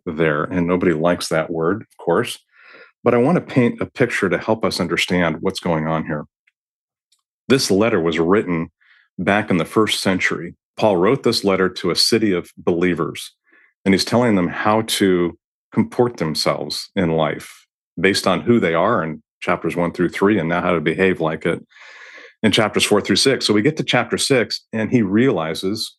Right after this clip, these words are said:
helps us, that the audience, the first audience, his readers are slaves and masters. And he wants his first readers how to understand how to honor Christ in their work. So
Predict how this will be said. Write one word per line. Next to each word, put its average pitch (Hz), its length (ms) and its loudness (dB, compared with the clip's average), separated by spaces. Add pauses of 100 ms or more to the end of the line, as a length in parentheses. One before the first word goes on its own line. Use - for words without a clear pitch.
(120)
helps 104 200 0
us, 110 180 2 (840)
that 101 140 -2
the 110 140 0
audience, 98 520 0
the 95 80 -4
first 147 240 0
audience, 135 380 0
his 120 160 0
readers 123 320 0
are 98 40 -2
slaves 110 460 0
and 98 100 0
masters. - 600 -8 (880)
And 123 100 4
he 139 80 4
wants 131 300 2
his 139 100 2
first - 380 -2
readers 107 380 2
how 117 180 0
to 113 340 0
understand 110 640 0
how 104 120 0
to 98 100 0
honor 98 260 -2
Christ 92 540 -2 (140)
in 101 140 2
their 87 200 2
work. 80 520 -2 (1400)
So 95 800 2